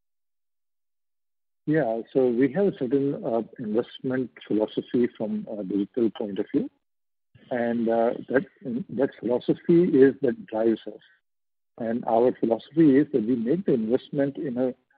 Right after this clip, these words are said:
method that is not dilutive to the overall business, and we have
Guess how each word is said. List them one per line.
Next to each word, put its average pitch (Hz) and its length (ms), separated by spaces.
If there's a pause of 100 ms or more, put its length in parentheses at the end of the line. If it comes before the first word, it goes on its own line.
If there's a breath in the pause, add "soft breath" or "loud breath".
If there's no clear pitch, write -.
(260 soft breath)
method 113 560
that 113 100
is 113 160
not 117 240
dilutive 110 600
to 123 80
the 117 80
overall 113 420
business, 98 440 (840)
and 110 260
we 107 80
have 110 140